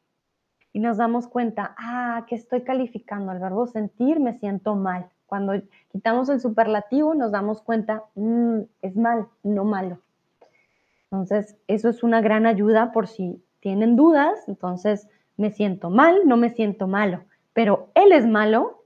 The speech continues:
él es el peor". Ahí sería un adjetivo. "Me siento mal, me siento peor", adverbio. Recuerden, no existe más peor también, para que lo tengan en cuenta. Continuamos.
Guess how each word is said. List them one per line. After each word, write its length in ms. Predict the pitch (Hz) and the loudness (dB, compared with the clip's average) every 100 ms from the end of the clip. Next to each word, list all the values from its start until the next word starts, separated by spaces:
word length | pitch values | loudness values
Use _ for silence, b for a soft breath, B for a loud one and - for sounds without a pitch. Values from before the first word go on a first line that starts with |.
| - | -8
él 120 | 190 | -6
es 180 | 202 202 | -4 -4
el 140 | 202 | -6
peor". 380 | 202 175 170 170 _ _ | -6 -10 -10 -14 _ _
Ahí 180 | 190 208 | -6 -2
sería 260 | 208 254 254 | 2 4 2
un 80 | 254 | 0
adjetivo. 500 | 254 220 - - - _ _ _ _ _ _ _ | -4 -12 -12 -16 -16 _ _ _ _ _ _ _
"Me 60 | 175 | -20
siento 380 | - 175 170 202 | -14 -12 -6 2
mal, 160 | 262 427 - - | 4 4 0 -10
me 120 | 190 | -14
siento 400 | - 170 156 190 | -10 -12 -8 -2
peor", 300 | 285 294 311 311 _ _ _ | 4 4 4 -2 _ _ _
adverbio. 520 | 262 254 - - - _ _ _ _ _ _ _ _ _ _ _ _ _ | -4 -4 -8 -16 -20 _ _ _ _ _ _ _ _ _ _ _ _ _
Recuerden, 540 | - 185 208 233 311 302 | -14 0 2 4 6 6
no 80 | 254 | 4
existe 440 | 247 254 247 262 | 0 -4 0 2
más 260 | 254 247 247 | 2 0 2
peor 460 | 254 214 185 185 | 2 2 0 -4
también, 400 | - 180 175 175 - _ - | -10 -8 -8 -10 -14 _ -10
para 240 | 185 180 | -10 -8
que 100 | - | -8
lo 140 | 185 180 | -8 -8
tengan 380 | 180 185 196 | -10 -6 -6
en 180 | 202 185 | -6 -8
cuenta. 440 | - - _ _ _ _ _ _ _ _ _ _ _ _ _ _ _ _ _ | -12 -20 _ _ _ _ _ _ _ _ _ _ _ _ _ _ _ _ _
Continuamos. 1040 | 294 311 330 311 294 247 214 180 170 - | 6 8 8 8 4 2 0 -6 -12 -20